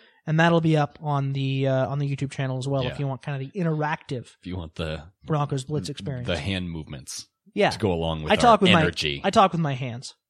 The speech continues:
Speaker 1: uh, i-, in a very real way. Uh, so yeah, we, we will have all that plus Nugget stuff coming down the pike. Uh, we also, by the way, I wanna give a shout out. We added our third, uh, no, our second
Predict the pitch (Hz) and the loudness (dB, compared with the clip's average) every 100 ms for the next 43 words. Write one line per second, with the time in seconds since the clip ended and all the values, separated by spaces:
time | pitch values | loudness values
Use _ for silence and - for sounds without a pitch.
0 | - 175 160 151 143 - 185 170 175 160 | -2 2 2 2 -2 -6 -8 -4 -2 -2
1 | 147 147 143 135 135 135 120 - - - | -2 -4 -4 -2 0 0 -2 -8 -20 -12
2 | - 233 240 240 202 277 285 226 247 247 | 2 6 6 4 0 2 4 4 4 2
3 | 285 277 233 240 220 208 208 202 - 220 | 4 4 4 6 6 6 6 4 4 6
4 | 220 - - 196 185 196 196 - - 202 | 6 4 -4 0 2 4 2 0 2 2
5 | 185 - 196 185 185 180 175 190 175 170 | 2 2 2 2 2 0 0 2 4 2
6 | 165 - - _ - 165 160 190 202 262 | 0 -8 -20 _ -6 0 4 8 10 10
7 | - 214 190 180 175 175 170 175 175 165 | 8 6 8 8 6 4 2 0 -2 -2
8 | - 190 185 175 175 185 190 190 180 160 | 2 4 6 4 4 4 6 4 2 0
9 | 160 - 220 226 220 220 185 - 165 156 | 0 0 2 4 4 2 -4 -4 -2 0
10 | 156 156 160 190 165 143 226 214 - | 0 0 0 2 2 2 0 0 -2